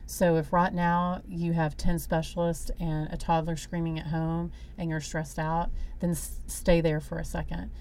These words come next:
Don't try to figure out, "Well, how am I gonna manage the stress and all that six months from now?" Because, girlfriend, in six months, <laughs> life is gonna look very different. So I think that if you need help in that moment, if you need neighbors to come mow your yard, if you need play dates for your kids,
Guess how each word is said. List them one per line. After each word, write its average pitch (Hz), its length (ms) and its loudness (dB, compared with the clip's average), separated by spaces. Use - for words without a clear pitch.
Don't 170 220 2
try 170 260 6
to 170 80 4
figure 160 320 0
out, 160 160 2
"Well, 160 120 -2
how 175 160 0
am 175 80 2
I 180 100 0
gonna 170 160 2
manage 160 400 0
the 165 100 -8
stress 160 480 2
and 160 120 -4
all 151 100 -2
that 156 240 0
six - 240 -8
months 151 180 -2
from 156 160 -4
now?" 151 140 -2
Because, 165 440 -2
girlfriend, 175 360 0
in 170 60 -4
six - 240 -6
months, 170 220 -2
<laughs> 202 60 2
life 185 160 0
is 214 120 0
gonna 190 200 2
look 185 140 0
very 190 260 -2
different. 165 440 -2
So 180 200 4
I 170 80 8
think 180 340 0
that 156 300 2
if 190 140 2
you 196 140 8
need 208 160 4
help 185 240 8
in 165 80 2
that 160 140 0
moment, 156 260 0
if 147 120 -6
you 180 120 2
need 165 300 4
neighbors 170 460 2
to - 80 -4
come 165 220 2
mow 160 100 4
your 156 160 2
yard, 151 440 0
if 165 160 -8
you 180 80 2
need 170 200 0
play 175 240 4
dates 170 260 2
for 175 140 -2
your 160 180 0
kids, 147 540 0